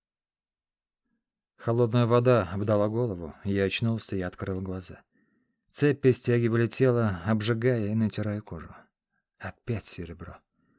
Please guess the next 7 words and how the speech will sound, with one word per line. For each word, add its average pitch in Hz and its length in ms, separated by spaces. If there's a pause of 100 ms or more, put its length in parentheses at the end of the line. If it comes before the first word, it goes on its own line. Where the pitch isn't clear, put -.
(360)
Ненавижу 117 800
серебро. 104 560 (1040)
Взгляд 107 420
прояснился, 113 600
фокусируясь 98 680
на 95 120
обстановке. - 580